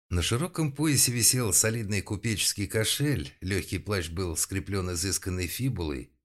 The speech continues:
и отброшен за спину. «Буду здесь через три месяца», —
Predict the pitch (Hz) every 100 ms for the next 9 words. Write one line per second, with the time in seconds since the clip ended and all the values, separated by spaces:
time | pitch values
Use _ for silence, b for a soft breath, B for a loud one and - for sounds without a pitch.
0 | - 90 80 90 85 90 82 95 - 82
1 | 67 53 - _ _ _ _ _ _ _
2 | _ _ - 87 131 131 110 98 113 -
3 | - 107 98 - 107 107 120 98 80 -
4 | -